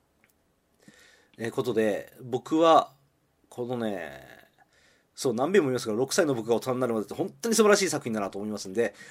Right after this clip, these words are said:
まあ、文句なしで、えー、最優秀監督賞を差し上げます。では、毎年恒例のラジー賞いきましょうかね、ラジー賞ね。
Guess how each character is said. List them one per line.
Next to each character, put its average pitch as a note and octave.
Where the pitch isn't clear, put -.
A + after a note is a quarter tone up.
ま D#3
あ、 -
文 E3
句 F#3
な F3+
し -
で、 G3+
え D#3
ー、 -
最 C#3+
優 C3+
秀 B2+
監 C#3+
督 C3+
賞 A2
を F3
差 -
し -
上 C3
げ B2
ま C#3
す。 -
で D3
は、 A#2
毎 D3
年 C3+
恒 C3
例 A#2
の A2
ラ G2+
ジ G3+
ー D#3+
賞 A#2
い F#2
き G#2+
ま -
し -
ょ -
う -
か A#2+
ね、 A#2+
ラ G#2
ジ G#2
ー G2+
賞 -
ね。 -